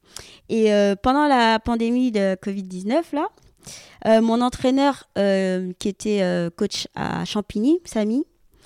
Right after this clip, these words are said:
euh, c'était un, aussi un coach de sambo. Et en fait, pendant la pandémie, on n'avait pas la possibilité d'aller en compète. Et cette année-là, justement, je me sentais vraiment forte. Euh, j'avais repris les entraînements. Je m'étais dit, «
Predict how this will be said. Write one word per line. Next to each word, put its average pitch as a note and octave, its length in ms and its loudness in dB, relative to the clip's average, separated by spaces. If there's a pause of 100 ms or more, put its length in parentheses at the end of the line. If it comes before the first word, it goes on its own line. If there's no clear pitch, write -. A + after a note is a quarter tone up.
(460)
euh, F#3 300 0
c'était - 200 -2
un, G3+ 140 4
aussi A3 180 0
un B3 160 0
coach G#3+ 280 0
de A3+ 100 2
sambo. G#3 500 -2 (560)
Et F#3+ 800 2 (180)
en G#3 100 -2
fait, C#4 260 0
pendant G#3+ 300 -2
la G#3 120 0
pandémie, G#3 420 -2
on C#4 100 0
n'avait G3 260 -2
pas C#4 140 2
la D4 100 4
possibilité A3+ 600 -2
d'aller G#3+ 220 2
en G3+ 80 0
compète. A3 440 -2
Et F#3+ 480 2 (280)
cette E4+ 220 0
année-là, C#4+ 340 6
justement, C#4+ 320 0
je C4+ 80 -8
me A#3 80 -2
sentais A3 320 -6
vraiment D4+ 500 2
forte. - 440 -2
Euh, B3 180 2
j'avais G3 240 -2
repris - 220 -8
les G#3 140 -2
entraînements. A3+ 640 -2
Je G#3 100 -8
m'étais G3 200 -8
dit, « G3+ 100 -6